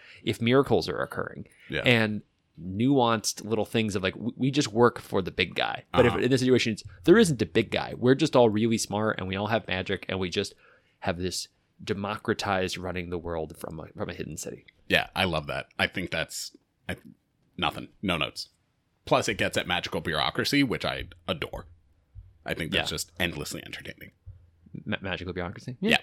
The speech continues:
Speaker 1: it's pretty good.
Speaker 2: Yeah. So, um, no, I think that that is definitely gonna be something that, that sticks for me, um,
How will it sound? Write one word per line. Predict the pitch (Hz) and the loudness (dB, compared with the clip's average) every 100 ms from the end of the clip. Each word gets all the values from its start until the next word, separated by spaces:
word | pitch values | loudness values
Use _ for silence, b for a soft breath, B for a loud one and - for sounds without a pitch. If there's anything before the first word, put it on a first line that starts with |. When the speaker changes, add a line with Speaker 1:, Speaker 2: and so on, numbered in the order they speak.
| - | -4
Speaker 1:
it's | - | -6
pretty | - 90 | -2 -2
good. | 87 - - | -4 -10 -4
Speaker 2:
Yeah. | 76 - _ _ | -6 -6 _ _
So, | - 117 101 95 95 - | 0 2 4 2 -2 0
um, | 101 95 90 90 85 - | 0 0 -2 -6 -10 -6
no, | 104 87 - | 0 0 0
I | 95 | -2
think | 110 90 | -2 -2
that | 95 92 - | 0 -2 -2
that | 92 101 104 | -2 0 0
is | 95 | 0
definitely | 101 110 92 | 0 0 -4
gonna | 92 | -4
be | 85 | -4
something | - 87 90 82 | -6 -6 -6 -6
that, | 85 - | -8 -8
that | 92 82 | -8 -6
sticks | - 87 - | -6 -6 -6
for | 104 | -4
me, | 90 82 82 78 _ _ _ _ _ _ - | -4 -6 -8 -10 _ _ _ _ _ _ -4
um, | 92 80 78 73 71 69 | 0 0 0 -4 -8 -12